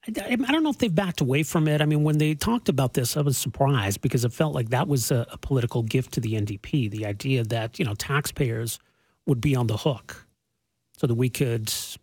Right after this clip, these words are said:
incentivize companies to do what they're legally obligated to do.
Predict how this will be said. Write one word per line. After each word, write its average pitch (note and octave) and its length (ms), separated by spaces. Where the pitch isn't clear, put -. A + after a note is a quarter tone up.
incentivize B2 760
companies C#3 460
to - 100
do B2+ 240
what B2+ 160
they're C3 100
legally A#2+ 540
obligated A#2+ 600
to A#2+ 100
do. B2+ 480